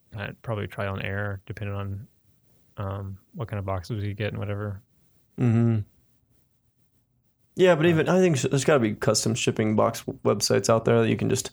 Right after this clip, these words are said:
Speaker 1: Oh, yeah. Well,
Speaker 2: Ye-
Speaker 1: this is where I got, got one that you can get down to, like, the fourth inch. And that's generally, that's generally enough, um,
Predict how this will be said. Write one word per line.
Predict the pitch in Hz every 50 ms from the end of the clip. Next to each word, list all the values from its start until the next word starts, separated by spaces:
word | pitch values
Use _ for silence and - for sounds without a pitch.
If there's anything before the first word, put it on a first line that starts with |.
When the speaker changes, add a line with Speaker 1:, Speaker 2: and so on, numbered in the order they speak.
| _ _
Speaker 1:
Oh, | 180
yeah. | 202 180 117 98
Well, | 101 117
Speaker 2:
Ye- | 120
Speaker 1:
this | - 123
is | 117
where | 110 101
I | 98
got, | 95 98 104 - - - _
got | - 110 113 113
one | 101 95 92 95
that | 98 107 - 131
you | 120
can | - _ 120
get | 117 131 117
down | 107 101 101
to, | 104
like, | 98 98 92
the | -
fourth | 92 - 117 107 92 90
inch. | 104 98 98 101 - - - -
And | 135
that's | 151 139 -
generally, | - 143 135 120 110
that's | 107 - 110 98 -
generally | - 131 117 107 101
enough, | 95 98 95 92 - - _ _ -
um, | 101 95 95 95 95 95 101